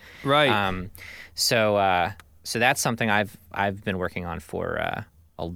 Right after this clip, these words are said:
Speaker 2: a very long time. <laughs> Haven't, haven't perfected it by any means.
Speaker 1: Yeah, that's,
Speaker 2: Nor will
Speaker 1: that's
Speaker 2: I
Speaker 1: good
Speaker 2: ever, but,
Speaker 1: advice. Uh,
Speaker 2: um,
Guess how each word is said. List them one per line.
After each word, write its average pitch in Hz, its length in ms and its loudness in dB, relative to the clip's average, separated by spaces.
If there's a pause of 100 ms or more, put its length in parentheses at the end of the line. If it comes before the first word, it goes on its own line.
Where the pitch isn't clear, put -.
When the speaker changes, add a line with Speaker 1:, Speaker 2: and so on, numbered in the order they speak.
(140)
Speaker 2:
a 104 80 -2
very 110 220 2
long 80 180 -4
time. - 240 -8
<laughs> - 840 -2
Haven't, 120 300 2 (360)
haven't 127 240 0
perfected 104 420 -2
it 85 160 -2 (200)
by 101 100 0
any 98 160 -2
means. 85 300 -4
Speaker 1:
Yeah, 156 160 4
that's, - 420 0
Speaker 2:
Nor 101 200 0
will 92 40 2
Speaker 1:
that's 87 220 4
Speaker 2:
I 82 40 2
Speaker 1:
good 214 140 4
Speaker 2:
ever, 165 140 4
but, 127 60 4
Speaker 1:
advice. 120 520 2
Uh, - 40 0
Speaker 2:
um, 98 540 2